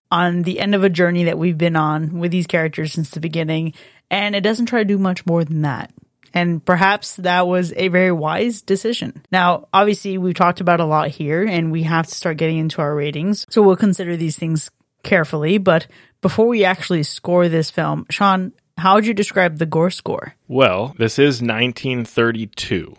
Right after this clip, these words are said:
Speaker 2: so you gotta keep that in mind. There really isn't any gore here unless you count the effects they did to make Karloff, uh, look like the dead mummy. Uh, overall, this is safe for the whole family to enjoy. There's nothing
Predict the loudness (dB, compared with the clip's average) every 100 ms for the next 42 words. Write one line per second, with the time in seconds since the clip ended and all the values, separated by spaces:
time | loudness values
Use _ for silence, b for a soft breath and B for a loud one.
0 | -14 -6 -6 -6 -6 -4 0 2 2 0
1 | 0 -2 -2 0 2 2 0 -2 0 -2
2 | -4 -2 -2 -2 2 6 6 4 0 0
3 | 2 0 -2 -2 -2 -2 -4 -2 -2 -2
4 | -4 -4 0 -2 -2 -6 -4 0 0 0
5 | -4 -2 -2 -2 -4 0 0 2 -2 -4
6 | -10 -12 -4 -2 0 0 -2 0 -2 0
7 | 0 -4 0 2 0 0 0 0 -2 -6
8 | -6 0 -2 2 4 4 6 6 4 2
9 | 0 -2 2 2 2 0 0 0 4 4
10 | 4 2 2 2 2 2 2 2 2 0
11 | -2 -6 -2 2 2 0 -4 -4 -6